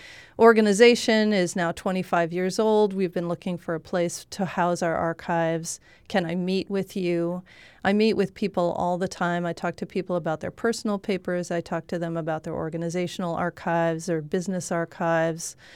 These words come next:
their family papers. So it's a very one-on-one kind of family, you know, <laughs> job where you're, you're being a diplomat as well as being the voice of the archive. And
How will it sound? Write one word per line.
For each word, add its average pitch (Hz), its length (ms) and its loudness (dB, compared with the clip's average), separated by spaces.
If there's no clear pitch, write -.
their 165 140 -4
family 196 640 -2
papers. 175 920 -4
So 202 340 2
it's 196 200 0
a 208 80 4
very 208 640 4
one-on-one 180 880 0
kind 165 220 -6
of - 80 -10
family, 165 1080 -4
you 180 140 -4
know, 156 400 -2
<laughs> 220 160 4
job 180 500 4
where 165 320 2
you're, 185 360 4
you're 196 200 2
being 185 260 2
a 180 40 0
diplomat 202 760 4
as 175 240 -2
well 175 440 2
as 180 180 -2
being 180 340 0
the 170 80 0
voice 170 400 -2
of 160 340 -2
the 170 200 0
archive. 165 680 -2
And 160 200 -6